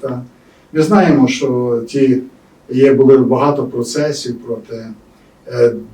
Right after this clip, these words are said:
д-, демократів в часі, е, тоталітарного режиму. Знаємо і про процес Василя Стуса, зокрема,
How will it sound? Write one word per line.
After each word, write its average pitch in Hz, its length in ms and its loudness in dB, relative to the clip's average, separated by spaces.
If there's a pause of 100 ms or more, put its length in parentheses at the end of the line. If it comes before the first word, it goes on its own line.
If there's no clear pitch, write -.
д-, 120 140 -8
демократів 127 840 0
в - 40 -8
часі, 113 460 -10 (720)
е, 107 720 -2 (260)
тоталітарного 135 800 0
режиму. 123 560 -4
Знаємо 175 480 0
і 113 300 -6 (420)
про 131 140 -2
процес 131 600 -2 (480)
Василя 131 400 -2
Стуса, 208 460 2
зокрема, 147 640 0